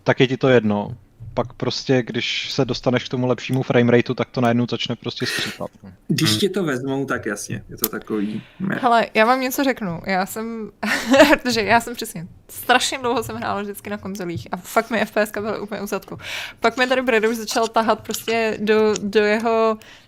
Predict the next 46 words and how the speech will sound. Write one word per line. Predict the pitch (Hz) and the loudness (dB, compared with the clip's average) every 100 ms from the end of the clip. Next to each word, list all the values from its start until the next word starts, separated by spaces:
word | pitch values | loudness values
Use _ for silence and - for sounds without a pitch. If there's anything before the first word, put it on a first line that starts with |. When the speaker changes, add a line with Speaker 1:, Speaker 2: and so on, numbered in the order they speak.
| _ | _
Speaker 4:
eh, | 226 220 208 202 202 - - | 4 6 6 4 0 -2 -2
drogový | 214 214 220 220 214 226 | 4 8 8 6 2 4
závislosti | 226 208 214 220 214 220 | 6 4 2 0 2 -4
v | 220 | -2
podobě | - 214 220 | 0 2 4
Destiny. | 233 240 - 202 165 170 - | 2 2 -2 -4 -4 -8 -4
A, | 196 185 185 180 - | -2 0 -2 -4 -4
eh, | 196 190 190 185 | -4 -2 -4 -2
já | 202 208 | 0 0
jsem | 220 220 220 214 - - | 0 0 2 -2 -6 -6
to | - | 0
hrála | 240 226 214 | 4 4 6
na | 240 247 | 4 2
P | 240 | -2
C | - | -6
čku, | 208 - 175 190 | -10 -6 -6 -6
protože | - 196 214 | -10 -10 -10
se | 208 | -8
to | 196 | -8
hrálo | 202 196 190 208 | -6 -4 -2 -2
líp. | 190 175 - - - - - | -4 -10 -14 -16 -14 -14 -2
A | |
musela | 220 220 226 | 0 6 6
jsem | 226 226 | 4 0
se | 226 | -4
stáhnout | - 214 220 214 | -2 0 0 -2
normálně | 208 208 196 196 196 - | -2 -2 -2 -4 -4 -6
F | 208 | -8
P | - 196 | -4 -4
S | 196 - | -4 -6
ka | 214 | -8
z | |
šedesáti | - 190 196 196 196 | -6 -6 -2 -2 0
na | 202 | -2
třicet, | 190 208 196 190 | -4 -6 -8 -8
protože | 190 202 | -8 -6
se | 196 | -4
mi | 190 | -6
z | |
těch | - 208 | -6 -10
šedesáti | - 190 196 190 196 | -8 -4 -2 -2 -4
dělalo | 190 190 | -4 -4
blbě. | 196 175 170 160 - - - _ _ 117 - - - - - - - - - - - - - | -4 -6 -10 -14 -18 -20 -20 _ _ -6 -6 -12 -8 -4 -4 -4 -14 -16 -14 -18 -18 -20 -2
Speaker 1:
To | 127 | 2
je | |
zajímavý. | 104 110 120 101 98 | 2 4 4 4 -4